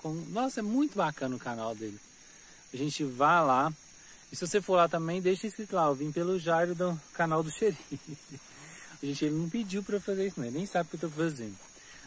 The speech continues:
Tá joia? Um grande abraço pra você. Que Deus te abençoe. Logo, logo vou ter outros vídeos. E fica aí uma sugestão deste grande homem, dessa grande família que tem lutado aí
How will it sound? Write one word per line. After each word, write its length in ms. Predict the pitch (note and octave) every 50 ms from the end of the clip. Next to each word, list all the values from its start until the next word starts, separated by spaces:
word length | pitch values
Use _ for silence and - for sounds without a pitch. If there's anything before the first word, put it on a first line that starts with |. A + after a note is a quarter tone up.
| - -
Tá 160 | B2+ C3 C#3
joia? 360 | C3+ F#3 G3+ A3 G#3+ G3 F#3
Um 60 | F#3
grande 280 | F3+ F3 F#3 G3+ G#3 F#3+
abraço 460 | F3+ E3 D3+ D3 D3+ D3 D3+ D3 -
pra 160 | C#3 - C#3+
você. 540 | C#3 B2 A#2+ A#2+ A#2 - - C#3 C#3+ D3 D3 -
Que 120 | - D#3+
Deus 480 | D3 C3 B2 A#2 C3 D3+ D#3+ E3+ E3 -
te 80 | -
abençoe. 400 | C#3+ C3 B2 A#2 - - C#3+ D3+
Logo, 200 | D3+ D#3 D3+ C#3
logo 200 | C#3+ C#3 C#3 C3
vou 100 | B2+ C3+
ter 140 | - - B2+
outros 320 | B2+ A#2+ - A#2 A#2 A2+
vídeos. 720 | G#2+ G#2 G#2+ G#2+ A2+ B2+ D3 E3+ G3 G#3 F#3 G3+ G#3+ A3 G3 - - - - - - - - - -
E 120 | - F#3+ E3+
fica 260 | - G3 F3+ - G3+
aí 160 | G3 G3+ G3
uma 220 | G3 F#3+ F#3+ F#3
sugestão 920 | E3+ - G#3 G#3+ F#3+ G3+ G#3 G3 F3 - - - - E3 D#3+ F3 G3+ G#3+ - - - - - - - - - - - -
deste 380 | - C#3 D3+ D#3+ E3+ D#3+ - F3+
grande 640 | D#3+ C#3 D3 D3 D#3+ F3 G3+ A3+ A#3 A3 F3+ F3+ F3
homem, 360 | E3 E3 F3 F#3+ G3+ F#3+ F3+
dessa 240 | F3 E3 D#3+ - D#3+
grande 580 | D3+ C#3+ D3 D3 F3 G3+ A3+ A#3+ A3+ A#3 A#3
família 1000 | F#3+ - - F#3+ F3+ E3+ E3 D#3+ D3+ D3+ D3 D3+ E3 F#3+ G#3+ A3 G#3+ A3 A3 A3 - - - - - - - - - - - - - -
que 100 | - D#3
tem 260 | D3 - F3+ E3 E3
lutado 580 | E3 E3 E3+ E3 - - D#3+ D#3+ F3+ F#3 E3+ E3
aí 320 | D3+ D3 D3+ E3 F#3+ G#3